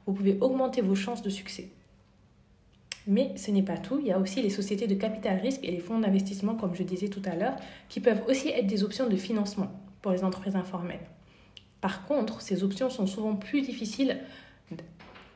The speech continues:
par contre, ces options sont souvent plus difficiles d'accès pour les entreprises informelles,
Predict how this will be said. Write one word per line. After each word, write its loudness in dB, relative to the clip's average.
par 2
contre, 0
ces 2
options 0
sont 0
souvent 0
plus -2
difficiles 0
d'accès 2
pour -2
les 0
entreprises 2
informelles, -2